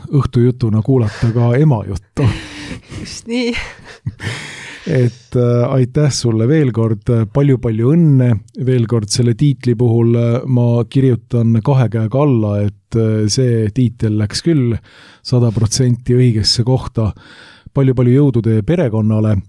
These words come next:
Speaker 1: palju-palju jõudu teie ansamblile, abikaasale Tõnule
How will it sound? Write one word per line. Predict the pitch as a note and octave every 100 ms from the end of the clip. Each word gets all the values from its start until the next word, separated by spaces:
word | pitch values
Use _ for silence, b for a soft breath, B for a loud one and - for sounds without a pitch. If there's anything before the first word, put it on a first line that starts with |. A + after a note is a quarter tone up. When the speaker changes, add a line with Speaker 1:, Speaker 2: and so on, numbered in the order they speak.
| B B B -
Speaker 1:
palju-palju | B2+ A#2+ A#2+ A#2+
jõudu | B2 B2+ A2+
teie | A#2 A2+
ansamblile, | A2+ G#2+ D#3+ D3+ A2+ A#2 A2+ A2+ F2+ -
abikaasale | C3+ B2 A2 A2 G#2+ A2 G#2+ G#2
Tõnule | D#3 C#3+ A2 G#2+ G#2+